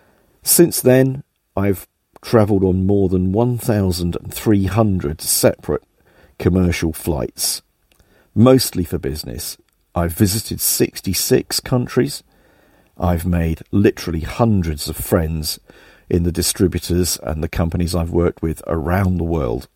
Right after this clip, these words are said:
many of whom I'm still in contact with after all of these years.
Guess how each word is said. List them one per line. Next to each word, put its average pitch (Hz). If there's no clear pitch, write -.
many 107
of -
whom 82
I'm 78
still 98
in 87
contact 90
with 71
after 85
all 92
of 82
these 82
years. 69